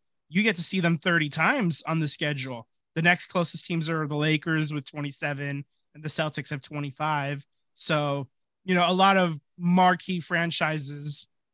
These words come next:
whether they're good or bad, uh, Celtics being good, the Lakers didn't even make the playoffs last year. Um,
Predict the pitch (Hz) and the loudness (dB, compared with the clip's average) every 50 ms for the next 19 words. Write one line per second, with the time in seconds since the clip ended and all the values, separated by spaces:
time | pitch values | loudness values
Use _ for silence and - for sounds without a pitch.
0 | _ _ _ _ _ _ _ 170 151 170 165 160 156 160 156 151 170 165 165 165 | _ _ _ _ _ _ _ -8 -2 -2 0 0 -2 -4 0 2 2 2 2 2
1 | 135 127 160 180 190 190 196 214 202 180 165 151 139 139 143 151 143 - _ _ | 0 0 2 4 4 4 6 6 6 4 4 2 2 0 0 -2 -4 -8 _ _
2 | _ _ _ - 147 147 147 151 135 - _ _ _ _ _ - - 170 165 160 | _ _ _ -6 -2 -2 -2 -2 -4 -8 _ _ _ _ _ -4 -2 -2 -2 -2
3 | - - 147 - - - - 165 156 151 156 156 135 160 160 160 151 139 147 147 | -2 -2 -2 -2 -4 -4 -2 0 0 2 2 2 0 0 0 -2 -4 -6 -10 -8
4 | 147 151 151 165 143 - - 170 165 156 143 - - _ - 160 156 160 165 160 | -4 -2 -2 -2 -2 -2 -2 0 0 0 -4 -8 -12 _ -6 -4 -2 -2 -2 -2
5 | 170 165 156 - 139 - 180 190 196 196 190 196 202 180 - 151 143 139 - - | -2 -4 -6 -6 -4 0 0 2 2 2 2 2 2 2 0 -2 -4 -4 -4 -6
6 | - 139 143 147 - _ _ _ _ _ _ - 151 139 135 131 131 131 127 120 | -6 -6 -6 -6 -8 _ _ _ _ _ _ -6 -4 -4 -4 -6 -8 -10 -12 -12
7 | 117 | -12